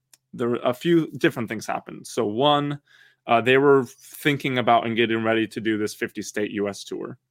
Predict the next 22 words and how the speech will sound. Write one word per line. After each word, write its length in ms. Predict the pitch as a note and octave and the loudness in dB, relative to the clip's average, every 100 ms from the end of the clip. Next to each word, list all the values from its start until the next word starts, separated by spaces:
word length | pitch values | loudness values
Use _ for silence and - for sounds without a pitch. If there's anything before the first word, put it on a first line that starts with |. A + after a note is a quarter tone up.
| _ _ _ _ _ - | _ _ _ _ _ -8
The 180 | A#2+ - | -6 0
other 300 | D3+ D3+ D#3+ | 2 4 2
being, 680 | C3 G#2 A#2 A2+ A2+ A2 A2 - | 0 -2 -2 -2 -2 -4 -8 -8
there 180 | A2+ A#2+ | -2 0
was 160 | C3 B2+ | 2 0
just 220 | C3 B2 | -4 -2
a 60 | |
handful 540 | A2+ A#2+ C3+ D#3 - C3 | -2 0 0 0 0 -2
of 120 | G#2+ | -2
different 280 | A#2 - G#2 | -6 -8 -8
things 200 | A2+ A2 | -8 -6
that 120 | - | -2
I 80 | A2+ | 0
was 180 | A2 G#2 | 0 0
realizing 460 | A2 G#2+ G#2+ G#2+ | -2 -2 -4 -6
within 520 | G#2+ - - G#2+ G2+ F#2+ | -10 -10 -8 -6 -6 -8
both 180 | B2 A#2 | -6 -4
my 120 | A2 | -4
skill 320 | G2 - B2 A2+ | -8 -4 -2 -2
set 400 | - A#2+ A2+ - - | 2 0 0 -8 -10
and, 540 | G#2 G#2 G2+ G2+ G2 - - _ _ _ _ _ _ - | -6 -4 -4 -4 -8 -12 -20 _ _ _ _ _ _ -2
uh, 240 | G2+ A2 | -2 -2